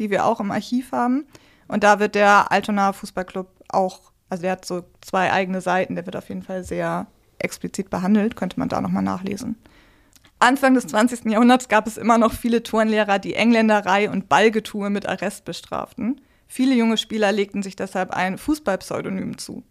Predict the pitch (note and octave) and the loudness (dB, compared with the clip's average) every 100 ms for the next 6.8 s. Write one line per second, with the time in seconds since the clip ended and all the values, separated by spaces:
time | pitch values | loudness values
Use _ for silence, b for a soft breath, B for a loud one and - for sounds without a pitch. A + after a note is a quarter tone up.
0 | _ - F#3+ - G#3 - - F4+ - F3+ | _ -4 -2 -2 -2 -4 -4 -4 -6 -4
1 | F3+ A#3+ D4 - A3 A#3+ B3 A#3+ - G#3+ | -2 -2 -2 0 2 2 0 -6 -2 -2
2 | A3 A#3 A#3+ D4+ - - - - E3+ F#3+ | 0 -2 -2 -6 -8 -12 -14 -10 -10 -10
3 | b b b - G#3+ A#3 C4 - G#3 - | b b b -6 0 0 -2 -2 -4 -2
4 | G#3 G#3+ A#3+ F4 D#4+ A#3+ G#3+ A3 A3+ G#3 | 0 6 6 6 2 -2 0 0 0 -2
5 | G3 G#3 D4 - A3+ - - F#3 F#3 - | -2 -4 -6 -4 -6 -6 -8 -6 -8 -8
6 | F#3+ - - - - G3 B3 | -10 -10 -12 -10 -6 0 0